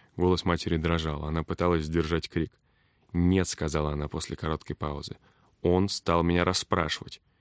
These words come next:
почему ему нельзя было играть с Кейтлин и всё такое. Хорошо, хорошо, верю, ты ничего ему не рассказала,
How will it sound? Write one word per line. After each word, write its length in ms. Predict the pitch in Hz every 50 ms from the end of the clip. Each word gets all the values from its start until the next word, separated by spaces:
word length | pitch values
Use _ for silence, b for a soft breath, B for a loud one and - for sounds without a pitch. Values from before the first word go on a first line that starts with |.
| _ _ _
почему 400 | - 92 - - - 90 92 98
ему 180 | 104 104 98 92
нельзя 340 | 90 87 85 73 87 90
было 200 | 87 87 87 85
играть 260 | 82 80 82 85 82 -
с 100 | - -
Кейтлин 400 | - 90 92 90 - 87 78 78
и 20 | 78
всё 180 | - - -
такое. 380 | - 92 95 - - 87 73 - - _ _ _ _ _ _
Хорошо, 380 | - - - 87 82 - - 104
хорошо, 400 | - 101 101 104 - - 131 104
верю, 300 | 85 101 113 110 80 -
ты 100 | - 82
ничего 360 | 85 85 82 - 95 92 95
ему 160 | 95 90 95
не 100 | 95 95
рассказала, 560 | 95 98 - - 117 117 117 110 85 80 -